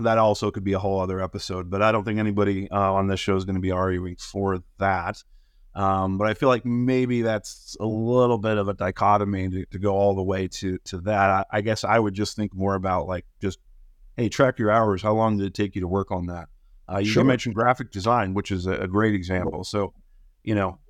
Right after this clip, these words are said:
Speaker 1: when I get a completed design, you're right. It doesn't matter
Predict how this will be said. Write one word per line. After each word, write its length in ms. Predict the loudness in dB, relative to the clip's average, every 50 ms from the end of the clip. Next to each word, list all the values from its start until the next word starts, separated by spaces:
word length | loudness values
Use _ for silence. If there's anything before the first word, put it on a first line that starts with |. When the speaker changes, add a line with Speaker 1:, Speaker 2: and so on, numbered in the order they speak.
| _ -16
Speaker 1:
when 200 | -4 0 0 2
I 120 | 2 0 2
get 160 | 2 2 2
a 100 | 2 0
completed 600 | -2 -6 -8 -8 -2 0 0 2 2 0 -2 -2
design, 720 | -6 -8 -8 -2 0 0 2 2 2 0 0 -2 -4 -6 -8 -14 -20 -20 _ -20 -20 -20 -20 _ _ _ _ -20 -20 -20 _ -6
you're 180 | -2 2 2 2
right. 300 | 4 4 2 2 2 0
It 120 | -4 0 2
doesn't 280 | 0 0 2 -2 -4
matter 640 | -2 -2 0 0 0 0 0 0 0 0 -2 -2 -6